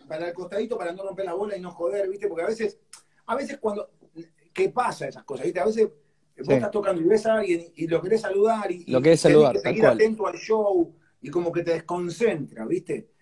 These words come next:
Speaker 1: Entonces yo dije, "No, me quedo por acá tranquilito", lo miro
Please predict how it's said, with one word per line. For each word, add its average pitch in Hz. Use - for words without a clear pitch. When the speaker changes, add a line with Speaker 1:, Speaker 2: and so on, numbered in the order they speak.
Speaker 1:
Entonces 196
yo 185
dije, 190
"No, 208
me 190
quedo 226
por 196
acá 226
tranquilito", 220
lo 165
miro 220